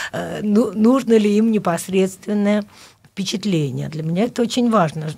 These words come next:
даже если бы там ничего не было нарисовано, но я стою на дороге,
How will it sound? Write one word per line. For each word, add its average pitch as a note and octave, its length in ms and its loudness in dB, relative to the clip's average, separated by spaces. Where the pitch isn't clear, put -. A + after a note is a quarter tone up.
даже F3+ 320 0
если F#3+ 220 -2
бы E3+ 100 -8
там F#3+ 180 4
ничего G3 400 0
не D3+ 160 -2
было D3+ 240 -8
нарисовано, F#3+ 760 -2
но E3 120 -2
я F#3 160 -2
стою F#3 260 -2
на F3+ 160 2
дороге, F#3 500 -4